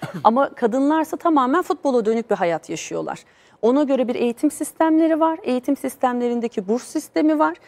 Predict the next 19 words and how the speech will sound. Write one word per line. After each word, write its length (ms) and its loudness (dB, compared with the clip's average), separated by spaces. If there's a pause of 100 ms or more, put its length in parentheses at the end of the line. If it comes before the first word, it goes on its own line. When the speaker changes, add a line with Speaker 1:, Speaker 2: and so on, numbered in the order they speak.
(320)
Speaker 2:
E, 260 2 (220)
ve 80 2
çok 280 0
ulaşılabilir. 800 -2 (640)
E, 140 2
futbol 380 -2
çok 260 -6
kolay 400 0
bir 40 -4
oyun. 260 -8 (180)
Yani 260 -10
iki 300 -2
taş 300 -4
bir 40 -10
topa 320 0
bakıyor 400 -8
aslında 440 -6
baktığınız 480 -6
zaman. 300 -8